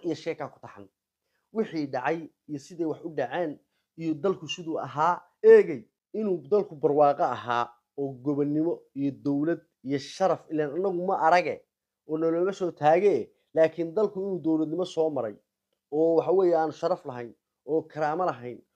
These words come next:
oo warshado lahayn, oo wasaarado lahayn, oo wakaalado lahayn, oo adduunka waxa weeye lala ka tixgelin jiray oo la ixtiraam lahayn. Afrika iyo Asia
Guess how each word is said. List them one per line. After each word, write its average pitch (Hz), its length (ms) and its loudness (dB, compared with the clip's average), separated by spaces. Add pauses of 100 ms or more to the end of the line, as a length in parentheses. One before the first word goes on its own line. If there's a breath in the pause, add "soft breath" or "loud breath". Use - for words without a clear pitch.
(160)
oo 170 280 2
warshado 143 320 -4
lahayn, 123 320 -6 (320)
oo 180 160 8
wasaarado 151 480 0
lahayn, 127 300 -12 (260)
oo 185 240 4
wakaalado 147 380 -2
lahayn, 131 260 -8 (260)
oo 175 140 2
adduunka 180 400 0
waxa 160 280 -2
weeye 185 360 2 (160 soft breath)
lala 175 240 2
ka 226 100 0
tixgelin 196 420 -2
jiray 143 280 -10 (240)
oo 180 140 2
la 165 100 0
ixtiraam 214 480 0
lahayn. 131 240 -6 (420)
Afrika 147 680 -10 (640)
iyo 143 160 -6 (120)
Asia 147 580 0